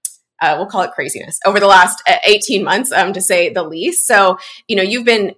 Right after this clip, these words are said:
open about, you know, being challenged at times by emotional eating, you know, body image things. So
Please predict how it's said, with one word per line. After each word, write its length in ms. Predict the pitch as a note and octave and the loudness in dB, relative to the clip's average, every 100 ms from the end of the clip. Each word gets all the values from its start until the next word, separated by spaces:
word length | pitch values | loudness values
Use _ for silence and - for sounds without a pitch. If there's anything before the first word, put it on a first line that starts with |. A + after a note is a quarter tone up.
| - | 0
open 400 | G3 G3 F3+ F3 | 2 4 0 0
about, 520 | F#3 E3+ D#3+ D#3+ D#3+ - | 0 2 4 4 0 -4
you 100 | G3 | -8
know, 80 | E3 | -4
being 180 | F#3+ F#3+ | -4 -2
challenged 420 | A#3 G#3+ G#3 G3+ | 0 2 0 -2
at 100 | F3 | -4
times 440 | - E3+ E3+ E3+ | -2 0 0 -4
by 480 | - E3 D#3 D3+ D3+ - | -2 0 2 0 -4 -8
emotional 420 | F3 C#3+ - F#3 D4 | -12 -12 -12 -10 -4
eating, 580 | D#4 C#4 B3+ A#3 G#3+ G3+ | -2 0 0 0 -4 -8
you 80 | E3 | -12
know, 100 | F3+ | -8
body 340 | G#3+ A#3 A#3 | 0 2 2
image 300 | A#3 A3 A3 | -4 -6 -6
things. 360 | A3 A3 A3 A3 | -6 -6 -4 -2
So 220 | G3 | -2